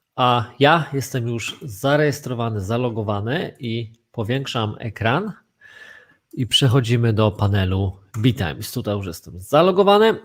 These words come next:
Tutaj do góry mamy zakładkę landing page i na tę zakładkę właśnie przechodzimy. Tutaj mamy wszystkie nasze landingi z ostatnich live'ów, które robiliśmy między innymi. I dzisiaj sobie stworzymy jeszcze jeden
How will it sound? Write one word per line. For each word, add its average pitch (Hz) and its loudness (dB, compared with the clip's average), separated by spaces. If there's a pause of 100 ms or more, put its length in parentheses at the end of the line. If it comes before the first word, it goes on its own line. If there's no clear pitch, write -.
(140)
Tutaj 139 2
do 120 0
góry 160 4
mamy 127 2
zakładkę 113 -4
landing 123 -2
page 123 -2 (120)
i 120 -6
na 139 -4
tę 160 -4
zakładkę 110 -2
właśnie 95 -2 (640)
przechodzimy. 113 2
Tutaj 147 -6
mamy 117 -2
wszystkie 127 -6
nasze 110 -2
landingi 110 -2
z 98 -4
ostatnich 101 -2
live'ów, 110 2
które 101 0
robiliśmy 117 2 (440)
między 104 -2
innymi. 104 -2 (720)
I 156 -8
dzisiaj 143 -2
sobie 123 -2
stworzymy 120 -2 (340)
jeszcze 143 2
jeden 113 2